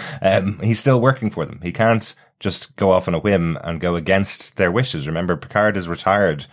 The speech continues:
from Starfleet, so he's not beholden to them telling him, "You can't have a spaceship." He's got himself his own spaceship, and now he's out roaming. Uh, Riker's still effectively working for them. Uh, also, and I think it,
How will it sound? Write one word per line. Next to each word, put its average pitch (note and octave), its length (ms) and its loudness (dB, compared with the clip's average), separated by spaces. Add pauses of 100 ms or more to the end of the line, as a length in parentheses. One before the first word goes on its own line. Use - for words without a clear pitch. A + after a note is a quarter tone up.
(140)
from E2 200 -4
Starfleet, F2+ 420 0
so E2+ 100 -6
he's D#2+ 80 -2
not F2 220 0
beholden D#2+ 500 0
to D#2+ 160 -4
them D#2 220 0
telling F2 300 0
him, C#2+ 260 -2 (180)
"You D#2 80 -8
can't D#2+ 300 -2
have D#2+ 120 -2
a - 40 -8
spaceship." - 540 -2
He's C#2+ 100 -8
got F2+ 140 2
himself F2 320 2
his E2+ 120 0
own E2 160 2
spaceship, - 400 -2
and D2 80 -2
now D#2 140 2
he's D2+ 120 -2
out D2 140 0
roaming. E2+ 360 -2 (300)
Uh, D#2+ 220 0
Riker's G#2 340 2
still F#2+ 260 0
effectively F2+ 540 -2
working F2 360 -2
for E2 160 -4
them. D2+ 100 -6 (260)
Uh, G2+ 140 4
also, B2+ 380 4
and G2 100 4
I - 20 6
think F#2+ 220 0
it, E2 160 -6